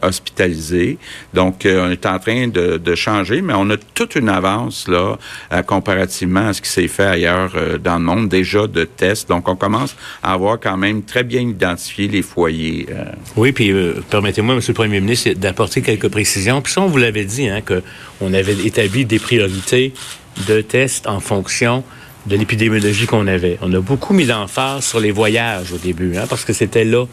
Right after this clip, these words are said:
Speaker 2: qu'étaient les cas qu'on risquait d'avoir. Maintenant, on va mettre des priorités différentes, comme l'a dit le Premier ministre, notamment les travailleurs de la santé, et cetera, parce que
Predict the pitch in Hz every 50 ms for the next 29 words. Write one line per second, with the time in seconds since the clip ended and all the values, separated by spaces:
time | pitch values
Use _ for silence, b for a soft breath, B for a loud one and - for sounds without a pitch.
0 | B B B B B B - 92 - 110 98 98 95 90 - - 101 113 117 117
1 | B B B B B B - 104 85 82 92 - - - 104 92 90 87 80 87
2 | 85 87 90 95 - - B B B B B B B B B B - 95 92 -
3 | 123 127 135 147 160 165 - - 117 101 104 98 98 110 113 117 - - - 92
4 | 95 98 95 92 - 113 104 101 98 95 - - 135 127 131 - - - 107 95
5 | 101 110 - 175 160 - - 110 98 98 92 92 107 - - 101 95 95 92 90
6 | 87 101 151 175 - - - B B B B B B B 107 104 - 104 101 110
7 | 113 104 - - 110 101 107 107 110 101 101 92 - - 95 95 92 - - -
8 | - - - - - - - 107 95 - 98 90 107 - - - - - - -
9 | 117 117